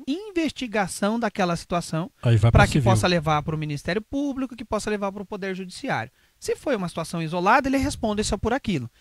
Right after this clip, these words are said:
Speaker 1: Se não, graças a essa investigação, ele dá suporte, ele dá elementos para que o Ministério Público, para que o Poder Judiciário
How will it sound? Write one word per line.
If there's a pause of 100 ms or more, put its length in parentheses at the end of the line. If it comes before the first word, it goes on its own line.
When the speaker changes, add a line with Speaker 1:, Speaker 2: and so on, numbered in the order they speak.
(160)
Speaker 1:
Se
não, (260)
graças
a
essa
investigação, (280)
ele
dá (360)
suporte,
ele
dá (300)
elementos
para
que
o
Ministério
Público,
para
que
o
Poder
Judiciário